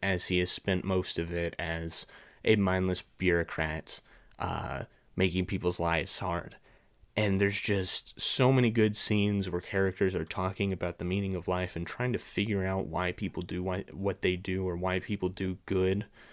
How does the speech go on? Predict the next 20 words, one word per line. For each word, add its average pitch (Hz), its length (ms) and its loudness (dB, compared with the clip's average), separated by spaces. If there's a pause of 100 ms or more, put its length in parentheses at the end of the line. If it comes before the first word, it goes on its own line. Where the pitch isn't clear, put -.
(280)
uh, - 280 -8
and 95 200 -2
what 101 120 0
spurs 98 520 2
us - 180 0
on. 92 440 0 (380)
And 104 140 2
only 107 220 6
in 104 80 4
the 98 80 2
face - 420 0
of 87 180 -6
death - 480 -6 (460)
do 98 260 2
we 92 440 0 (320)
truly 120 600 4
understand 98 800 2
life, - 640 -8 (480)
<laughs> - 480 -12
which - 340 4